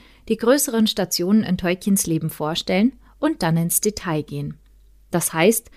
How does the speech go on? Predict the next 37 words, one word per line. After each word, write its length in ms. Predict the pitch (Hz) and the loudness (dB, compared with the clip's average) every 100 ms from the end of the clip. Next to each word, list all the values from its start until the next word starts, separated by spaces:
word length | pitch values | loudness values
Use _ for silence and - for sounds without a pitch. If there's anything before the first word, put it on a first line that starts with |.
| - - - | -20 -20 -2
es 140 | 214 | 0
kann 200 | - 226 | 4 4
vorkommen, 580 | - 269 294 - 220 226 | 6 2 0 0 2 2
dass 160 | 190 - | 2 -2
es 140 | - | 0
mehrere 400 | 196 226 240 220 | 2 2 0 -6
Folgen 480 | - 170 175 196 214 | -4 0 2 2 0
zu 120 | - | -2
einem 280 | - 170 190 | -2 0 0
Thema 340 | - 165 180 | 0 -2 -2
gibt, 320 | 185 202 - - - - - | -2 -6 -6 -20 -20 -20 -2
die 100 | 277 | 2
dann 220 | 226 190 | 6 6
jeweils 380 | 202 196 202 208 | 6 4 0 -2
einen 200 | - 214 | -2 -2
anderen 420 | 220 160 170 185 | 0 0 0 0
Aspekt 460 | 202 220 - 180 - | 0 -2 -2 -4 -6
davon 320 | 170 - 170 | -8 -6 -4
beleuchten. 640 | 202 233 151 143 - - 156 _ _ _ _ _ _ _ _ _ | 0 2 0 -2 -14 -18 -18 _ _ _ _ _ _ _ _ _
Übrigens, 640 | 330 - 214 170 160 - - _ _ | 0 2 2 2 0 -6 -14 _ _
falls 260 | - 208 208 | 0 2 2
euch 140 | 180 | -4
etwas 280 | 170 165 - | -6 -6 -6
Bestimmtes 580 | 165 - 285 - 190 - | -6 2 2 2 -2 -2
besonders 480 | 165 160 165 160 | -4 -4 -2 -4
interessiert, 680 | - 170 - - - 185 240 _ _ - | -2 -2 -2 -4 2 2 0 _ _ 2
lasst 240 | 294 - | 2 2
es 100 | 226 | -2
uns 200 | 208 190 | 2 2
wissen 360 | - 220 - 151 - | 4 2 2 -4 -6
und 160 | 160 | -8
wir 60 | 170 | -6
planen 320 | 165 170 160 | -2 -2 -2
gerne 280 | 165 196 220 | 2 4 4
eine 180 | - 175 | 2 -4
Folge 300 | - 165 156 | -2 -2 -2
dazu. 380 | 151 156 - | -6 -6 -6